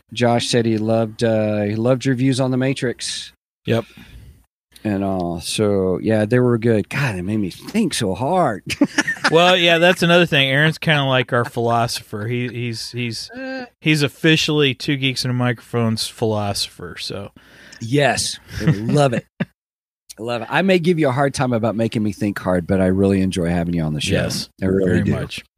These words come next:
Speaker 1: Um, all right. So, uh, back to format. So we talked about Podbean. Then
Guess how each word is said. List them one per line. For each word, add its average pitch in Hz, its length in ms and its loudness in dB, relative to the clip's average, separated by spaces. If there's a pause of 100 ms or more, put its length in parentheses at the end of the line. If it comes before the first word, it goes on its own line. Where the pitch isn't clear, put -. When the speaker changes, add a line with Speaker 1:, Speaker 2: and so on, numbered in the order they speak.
(600)
Speaker 1:
Um, 73 460 -8 (720)
all 160 120 6
right. 143 200 0 (360)
So, 135 380 2 (100)
uh, 143 240 -4 (160)
back 165 320 0
to 143 240 2
format. 135 520 -2
So 131 360 -2 (260)
we 131 80 -4
talked 196 200 -2
about 202 180 0
Podbean. 123 840 2
Then 113 420 2